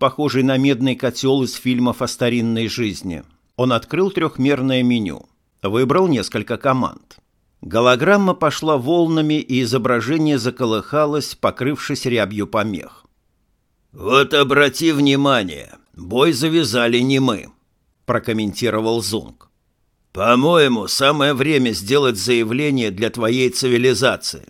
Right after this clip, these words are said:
Подумай над текстом. Дескать, угнетатели коварно атаковали мирный корабль, за что и были примерно наказаны".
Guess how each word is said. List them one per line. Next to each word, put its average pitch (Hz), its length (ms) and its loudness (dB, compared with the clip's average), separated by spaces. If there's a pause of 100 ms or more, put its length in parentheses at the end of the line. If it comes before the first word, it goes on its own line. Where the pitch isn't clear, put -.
(380)
Подумай 143 480 2
над 120 280 -2
текстом. - 580 -8 (280)
Дескать, 127 720 -2 (120)
угнетатели 120 840 0
коварно 131 600 2
атаковали 127 600 2
мирный 123 400 0
корабль, 117 760 0
за 104 260 -4
что 131 240 -4
и 117 100 2
были 127 300 0
примерно 117 600 -2
наказаны". 98 720 -4